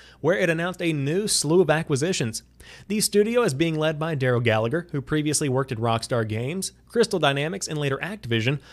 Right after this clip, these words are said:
overseeing the development of games like G T A four, Tomb Raider, and Destiny two.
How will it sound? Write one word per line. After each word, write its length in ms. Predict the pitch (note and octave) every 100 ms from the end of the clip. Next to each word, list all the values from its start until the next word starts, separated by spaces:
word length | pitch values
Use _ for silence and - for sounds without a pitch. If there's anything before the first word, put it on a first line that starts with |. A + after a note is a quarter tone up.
| - -
overseeing 540 | D3+ E3 - F3+ F#3
the 80 | C#3
development 420 | A#2 C3+ D3+ D3
of 160 | D3+ C3
games 320 | C#3 D#3 D3
like 200 | D#3+ C3+
G 180 | B2+ C3+
T 160 | D3+
A 100 | D3
four, 320 | B2+ D3 F#3
Tomb 320 | F#3+ - E3+ E3
Raider, 180 | E3+
and 220 | F#3 E3 C#3
Destiny 400 | C3 B2+ B2+ A#2+
two. 360 | - F#3 D3